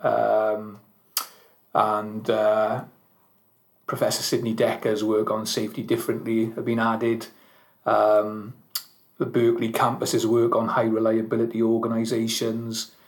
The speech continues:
There's some interesting stuff on, uh, health and safety in supply chains and the role of focal companies in influencing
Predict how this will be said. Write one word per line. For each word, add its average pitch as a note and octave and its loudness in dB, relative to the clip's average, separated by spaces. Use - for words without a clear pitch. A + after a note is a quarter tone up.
There's - 0
some A2+ 0
interesting A#2 -2
stuff - -2
on, A2 0
uh, A#2 4
health A#2+ 2
and A2+ -4
safety A2+ 0
in A2 -4
supply A#2+ -2
chains A#2+ -2
and G#2+ -6
the G#2+ -2
role A2 0
of G#2+ 0
focal - 0
companies A#2+ -2
in A2 -2
influencing A2+ -2